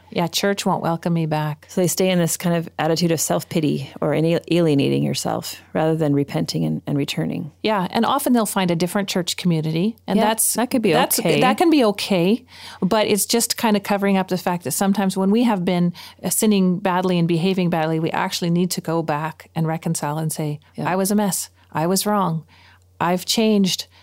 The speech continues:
Speaker 1: God has changed me. Can I come back?" And it's like, "Yes,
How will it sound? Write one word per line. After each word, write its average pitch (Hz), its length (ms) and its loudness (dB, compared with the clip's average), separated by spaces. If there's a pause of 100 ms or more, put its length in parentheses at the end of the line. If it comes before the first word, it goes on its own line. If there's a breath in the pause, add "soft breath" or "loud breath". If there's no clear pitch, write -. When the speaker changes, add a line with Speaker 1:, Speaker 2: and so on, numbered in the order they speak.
(140 soft breath)
Speaker 1:
God 175 220 0
has 202 180 0
changed 226 460 2
me. 180 340 2 (720 soft breath)
Can 196 140 -2
I 175 80 0
come 175 160 0
back?" 170 320 -4
And 180 80 -2
it's - 80 -2
like, 156 160 -4
"Yes, 208 600 0